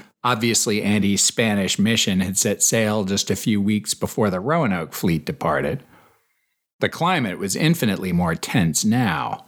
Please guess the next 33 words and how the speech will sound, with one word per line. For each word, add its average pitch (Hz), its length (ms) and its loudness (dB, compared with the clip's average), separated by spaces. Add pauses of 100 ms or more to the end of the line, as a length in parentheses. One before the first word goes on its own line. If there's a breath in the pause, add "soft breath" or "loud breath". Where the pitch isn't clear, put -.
(800 soft breath)
On 110 80 0
October 107 380 2
ninth, 131 460 0
fifteen 98 520 2
eighty-seven, 78 680 0
a 76 60 -10
few 117 240 0
weeks 113 480 -2
before - 640 -2 (120)
White's 113 360 -2
return, 85 640 -2 (380 loud breath)
the 107 80 -2
Crown 175 360 0
ordered 107 300 0
all 123 320 0
private 110 460 -2
ships 107 360 0
in 104 120 2
the 98 100 2
realm 110 560 2
to 90 100 -6
stay 98 300 2
in 90 160 2
port 113 480 -2 (480 loud breath)
so - 160 0
they 98 100 2
would 92 160 0
be 90 120 0
available 98 640 -2
to - 100 -4
defend 87 500 0
against 82 400 -2
invasion. 101 760 -2